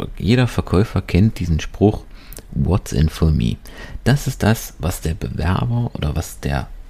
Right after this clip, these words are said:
Besucher einer Seite, einer Internetseite, einer Social-Media-Plattform, ähm, eines Online-Shops oder wie auch immer ein Interessent, einer,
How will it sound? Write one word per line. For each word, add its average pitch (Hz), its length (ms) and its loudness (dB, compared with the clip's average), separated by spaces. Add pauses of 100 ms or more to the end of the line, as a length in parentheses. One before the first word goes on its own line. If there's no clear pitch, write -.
(100)
Besucher 92 720 -2 (720)
einer 90 680 2 (400)
Seite, 107 500 2
einer 175 200 4
Internetseite, - 760 0
einer 90 220 -4
Social-Media-Plattform, 95 1200 2 (720)
ähm, 85 600 6
eines 78 320 2
Online-Shops 107 680 2
oder 101 260 2
wie 95 160 2
auch - 120 -2
immer 113 240 4
ein 98 120 2
Interessent, 95 800 0
einer, 80 360 0